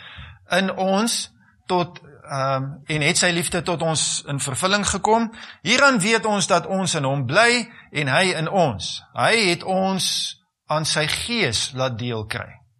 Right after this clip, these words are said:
Dis belangrik, want een van die aspekte wat ek gaan aanraak is hierdie gedeelte, so God se gees en God se liefde. Onthou, wat is die eerste vrug van die gees wat genoem word in Galasiërs vyf vers tweeëntwintig? Liefde.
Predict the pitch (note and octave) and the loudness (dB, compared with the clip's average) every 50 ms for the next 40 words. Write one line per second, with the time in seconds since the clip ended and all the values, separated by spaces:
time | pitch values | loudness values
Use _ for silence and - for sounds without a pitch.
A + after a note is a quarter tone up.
0 | _ _ _ _ _ _ _ _ _ _ _ _ _ _ _ _ - D#3+ D#3 G#3 | _ _ _ _ _ _ _ _ _ _ _ _ _ _ _ _ -10 -6 -2 0
1 | G3+ A3 B3 C4+ B3+ G3 F3 F#3+ F3 E3 E3+ E3+ E3+ E3 - - F3+ A3 B3 B3+ | 2 4 4 4 4 4 4 4 2 2 2 2 2 0 -4 -4 -2 -2 0 0
2 | G3+ A3+ G3 F3+ F3 G3 F#3 - G3+ F#3+ F3 F#3+ F#3 E3+ D#3+ D#3+ D3+ - E3+ D3+ | 0 0 2 2 4 2 2 4 2 0 0 0 0 0 0 0 0 0 -2 -2
3 | C#3 E3 E3+ E3+ D#3+ D3 C#3+ C#3 A#2+ C#3 A2+ B2 C3+ D3+ F#3 F3+ - - E3 C#3 | -2 -2 -2 0 2 2 2 2 2 -2 -4 -2 -2 -2 -2 -2 -2 -2 -4 -2
4 | C3 C#3 C#3 C3 B2+ G#2+ C#3+ C3+ C3+ - - - - - - - - F3+ F3 D#3+ | 0 2 2 2 2 2 0 0 0 -2 -8 -16 -16 -10 -6 -2 0 2 2 2
5 | - - - - A3 B3 - - A#3 E3 - - F#3 E3 E3+ E3+ C3 D3+ C#3+ C3+ | 2 0 -2 -2 0 0 2 2 2 2 2 0 0 0 0 0 -2 -2 -4 -4
6 | B2+ E3 E3 D3 - E3 C#3+ C3 C#3+ D3 - - - C3 B2+ B2 D3 G3 A3 G3 | -6 -4 -4 -2 -2 -2 -2 -2 -2 -4 -4 -6 -6 -6 -4 -2 0 0 2 2
7 | F3+ - - B3 - A3 G#3 G#3 A3+ A3+ A3 - - G#3 D#3 - G3 F#3+ F3 - | 2 2 2 2 0 0 2 2 2 2 2 2 0 0 0 2 2 2 2 0
8 | - E3+ E3 D3+ - - F3 E3 C3 A#2+ - B2+ C3 C3+ C3+ - - - D#3 C#3 | 0 -2 -2 -2 -2 0 0 0 2 2 0 0 0 -2 -2 -2 -4 -4 -4 -2
9 | C3+ D3+ E3 D#3+ C3 C#3+ C3+ B2+ A#2 - C3 B2+ B2 A2+ - C#3 C3+ B2+ B2 B2 | -2 0 0 0 0 0 0 0 0 -2 -2 -4 -2 -2 -2 -2 0 0 0 0
10 | G#2+ B2 A#2 - - B2+ A#2+ A#2 G#2+ - A#2+ G#2+ G#2+ G2+ - - - - - - | -2 -4 -4 -4 -2 -2 -2 -2 -2 -2 -2 -2 -2 -4 -6 -10 -14 -16 -20 -20
11 | - - - - _ _ - C#3+ B2+ B2 A#2 A#2 G#2+ G2+ - - - - - - | -20 -20 -20 -20 _ _ -4 -2 -2 0 -2 -2 -4 -4 -6 -10 -14 -18 -20 -20
12 | _ _ _ _ _ _ _ _ _ _ _ _ _ _ _ _ _ _ _ _ | _ _ _ _ _ _ _ _ _ _ _ _ _ _ _ _ _ _ _ _
13 | _ _ C3+ B2+ A#2 - - - | _ _ -4 -4 -4 -4 -4 -8